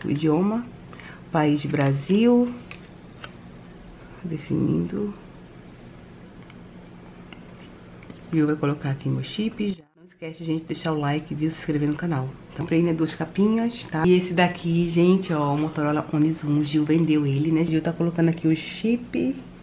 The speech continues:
pra gente poder começar a usar, né, o iPhone, pelo amor de Deus. Porque o meu celular antigo já vai ser entregue ao novo dono. <laughs>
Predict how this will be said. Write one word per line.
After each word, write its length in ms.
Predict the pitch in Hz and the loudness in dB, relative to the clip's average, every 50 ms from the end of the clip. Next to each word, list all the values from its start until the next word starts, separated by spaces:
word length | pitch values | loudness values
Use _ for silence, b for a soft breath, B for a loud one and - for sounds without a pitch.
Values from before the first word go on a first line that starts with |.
| B B B B B B B - | B B B B B B B -8
pra 140 | - 160 160 | -4 -2 -2
gente 260 | 165 165 170 165 - - - - - | -2 -2 -6 -6 -8 -12 -16 -4 -2
poder 260 | 165 160 160 151 151 | -2 0 0 -2 -2
começar 460 | - - 170 180 180 - - - 160 | 0 -2 -2 -2 -2 -4 -4 -2 0
a 40 | 180 | 0
usar, 280 | 190 180 156 160 170 | 0 0 0 -2 -2
né, 140 | 180 175 165 | 0 0 2
o 60 | 165 | 0
iPhone, 360 | 165 165 - - - 151 151 147 | 0 -2 -4 -4 -2 -2 -2 0
pelo 160 | - 147 143 | 0 0 0
amor 500 | 143 147 160 208 220 - - - - - 185 | 2 2 2 2 2 0 -2 -6 -4 -2 -2
de 180 | 170 170 180 | 0 2 2
Deus. 340 | 165 160 160 190 202 - - B B B B B B B B B B B B B B - - - - | 2 2 2 0 -2 -6 -12 B B B B B B B B B B B B B B -20 -20 -12 -6
Porque 1120 | - 165 151 - - - - 160 156 156 156 156 156 156 151 151 151 151 147 143 - - - - | -4 -4 -4 -4 -8 -10 -4 -2 0 0 0 0 0 0 2 2 2 0 0 0 -2 -4 -4 -6
o 60 | 160 | -4
meu 280 | 156 151 151 151 151 147 | -2 -2 -2 -2 -4 -6
celular 320 | - - 156 156 156 147 | -4 -4 -4 -2 -2 -2
antigo 480 | 151 151 151 - - 151 151 175 180 185 185 - - - - - - - - - - - - - - - - - - - | -2 -4 -4 -2 0 0 0 2 -2 -4 -6 -8 -12 -18 -18 -18 -18 -20 -20 -20 -20 -20 -20 -20 -20 -20 -20 -14 -6 0
já 160 | 156 156 156 | 2 4 6
vai 120 | 160 170 | 6 4
ser 120 | 165 - 175 | 4 4 2
entregue 340 | 170 160 165 160 156 160 160 | 2 4 2 2 2 2 2
ao 120 | 156 156 | 2 2
novo 320 | 160 160 175 196 196 185 | 4 4 4 4 4 2
dono. 400 | 175 160 151 151 156 175 196 202 202 - - | 2 2 2 4 4 4 2 2 0 0 -2
<laughs> 240 | 220 - - - | 0 0 0 -2